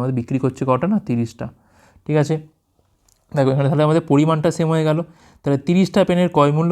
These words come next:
হচ্ছে পঁচিশ টাকা, তিরিশটা পেন বিক্রয় মূল্য কত এখান থেকে? ছত্রিশ টাকা। তাহলে কত হচ্ছে এখান থেকে আমাদের লাভ হচ্ছে কত? না, এগারো টাকা হচ্ছে লাভ, এগারো টাকা লাভ হচ্ছে পঁচিশের ওপর। তাহলে একশোর ওপর লাভ কত হচ্ছে? পঁচিশ দিয়ে কালো হচ্ছে আমরা এখান থেকে চার, চার এগারো হচ্ছে এখানে আমাদের চুয়াল্লিশ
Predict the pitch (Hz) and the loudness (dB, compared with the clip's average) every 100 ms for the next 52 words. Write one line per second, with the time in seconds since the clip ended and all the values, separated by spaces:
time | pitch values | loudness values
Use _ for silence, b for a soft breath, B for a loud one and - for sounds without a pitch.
0 | 160 156 147 127 135 151 160 190 220 b | 0 0 -4 -4 -6 -4 -2 0 -4 b
1 | b b 147 143 147 147 135 131 151 160 | b b -6 -2 0 2 0 0 0 0
2 | 180 180 165 127 117 143 143 165 156 151 | 0 0 0 -2 -4 -4 -4 -4 -2 -2
3 | 143 143 - 131 135 143 175 170 165 151 | -2 -6 -10 -6 -2 0 0 0 -2 0
4 | 135 123 127 131 156 160 165 151 139 120 | 0 0 0 2 2 -2 -2 -4 -2 -4
5 | 117 127 127 147 156 160 160 151 151 143 | -4 -2 0 0 0 -2 -2 -2 -4 0
6 | 143 151 b b b - 139 147 170 165 | -2 -2 b b b -2 2 4 2 2
7 | 160 147 139 147 147 151 143 123 123 131 | 0 2 2 2 -2 -4 -8 -8 -6 -4
8 | 131 139 175 180 151 127 - 123 - 139 | -2 -2 -2 -2 -2 -4 -2 -4 -4 -6
9 | 127 127 135 147 147 151 147 143 131 123 | -2 -2 -2 -4 -2 -4 -4 -6 -4 -6
10 | 123 123 120 120 127 123 120 123 120 - | -4 -4 -4 -4 -6 -6 -6 -4 -6 -4
11 | 160 156 165 B B B _ - 143 151 | 0 0 -2 B B B _ 0 2 4
12 | 175 143 131 131 139 139 127 135 131 127 | 0 -2 -2 0 -2 -2 -4 -6 -4 -6
13 | 123 180 - 139 135 131 151 | -6 -6 -6 -2 -2 0 -2